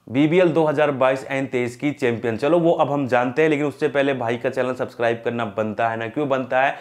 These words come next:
क्योंकि आपको पता है, मैं कोई हीरो या सेलिब्रिटी नहीं हूँ और आपके लिए काफ़ी ज़्यादा मेहनत करता हूँ और आपके बीच का रहने वाला आपका अपना भाई हूँ, तो अपने भाई का सपोर्ट आपको ही करना पड़ेगा, कोई बाहर से थोड़ी ना आएगा। और करना क्या, कुछ भी नहीं करना,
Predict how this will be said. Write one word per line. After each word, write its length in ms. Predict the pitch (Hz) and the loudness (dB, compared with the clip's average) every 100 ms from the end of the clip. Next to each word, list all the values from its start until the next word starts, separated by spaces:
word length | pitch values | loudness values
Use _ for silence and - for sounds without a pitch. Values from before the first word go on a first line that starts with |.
| - - | -10 -8
क्योंकि 380 | 143 156 156 - | 0 2 2 0
आपको 220 | 131 156 | -4 -2
पता 260 | 151 147 139 | -2 0 0
है, 100 | 117 | 0
मैं 140 | 117 | -2
कोई 160 | 139 131 | -4 -4
हीरो 380 | 123 123 143 - - | -4 -2 -4 -6 -8
या 60 | 131 | -6
सेलिब्रिटी 500 | 131 135 131 131 139 | -2 -2 -2 -2 -2
नहीं 160 | 139 147 | -2 0
हूँ 140 | 185 | 0
और 200 | 156 143 | 0 0
आपके 340 | 127 143 - | 0 0 0
लिए 100 | 165 156 | -2 0
काफ़ी 360 | 139 135 160 | -2 -2 -4
ज़्यादा 280 | 127 120 135 | -2 -2 -2
मेहनत 400 | 127 110 123 120 | -2 -4 -4 -4
करता 300 | 120 113 120 | -4 -2 -2
हूँ 200 | 127 156 - - | -2 -4 -10 -2
और 160 | 127 135 | 0 2
आपके 280 | 139 139 185 | 0 0 2
बीच 220 | 160 151 | 2 2
का 100 | 160 | 0
रहने 240 | 143 147 | 0 0
वाला 180 | 143 147 | 0 2
आपका 360 | 147 135 123 147 | 2 0 0 -2
अपना 360 | 135 127 143 | 0 -2 -2
भाई 200 | 135 131 | -2 -2
हूँ, 220 | 131 139 135 | -2 -4 -2
तो 120 | 139 | -2
अपने 280 | 113 139 143 | -2 -2 -4
भाई 220 | 123 127 | -2 -2
का 100 | 127 | -2
सपोर्ट 340 | 127 123 123 | -4 -4 -2
आपको 300 | 117 117 - | 0 -2 -2
ही 80 | 135 | -4
करना 280 | 127 117 117 | -4 -4 -4
पड़ेगा, 300 | 117 117 117 | -2 -2 -2
कोई 220 | 117 120 | -2 -4
बाहर 280 | 107 107 107 | -2 -4 -4
से 220 | 107 110 107 | -6 -8 -6
थोड़ी 160 | 110 110 | -6 -4
ना 120 | 117 | -4
आएगा। 220 | 117 117 | -2 -2
और 140 | 117 | -2
करना 300 | 110 151 165 | -2 -2 -2
क्या, 220 | 143 151 151 | 0 0 0
कुछ 200 | 151 139 | -2 -4
भी 100 | 147 | -2
नहीं 160 | 139 | -2
करना, 300 | 123 120 139 | -2 -4 -6